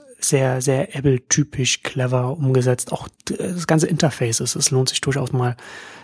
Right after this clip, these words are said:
in die Teile der Keynote reinzuschauen, in der, in der das vorgestellt wird. Da sieht man,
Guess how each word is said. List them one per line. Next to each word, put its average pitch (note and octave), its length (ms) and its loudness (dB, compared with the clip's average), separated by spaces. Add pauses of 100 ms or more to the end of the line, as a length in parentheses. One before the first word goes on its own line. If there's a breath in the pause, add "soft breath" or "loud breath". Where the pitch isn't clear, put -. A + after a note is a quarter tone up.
(160 loud breath)
in C#3 200 2
die C3 100 0
Teile C3 300 2
der B2 100 0
Keynote C3 360 2
reinzuschauen, C3 600 0
in C3+ 140 -2
der, B2+ 260 2
in D3+ 80 -4
der B2+ 100 0
das B2+ 140 0
vorgestellt C#3+ 760 0
wird. C#3 180 4 (460 loud breath)
Da C3+ 160 -2
sieht C3 240 -2
man, B2 280 2